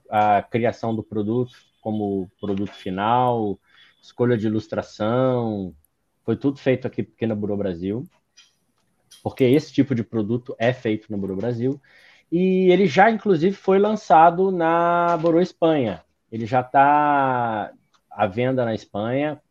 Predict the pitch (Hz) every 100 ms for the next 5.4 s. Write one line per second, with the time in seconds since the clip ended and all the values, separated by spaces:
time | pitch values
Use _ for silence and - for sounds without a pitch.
0 | _ 123 120 117 113 - 120 - 107 104
1 | 110 113 113 101 104 - 147 151 _ _
2 | _ _ _ 123 123 143 139 160 160 170
3 | - 165 170 160 151 156 147 131 143 -
4 | 143 135 - 151 139 131 131 143 147 156
5 | 139 151 147 139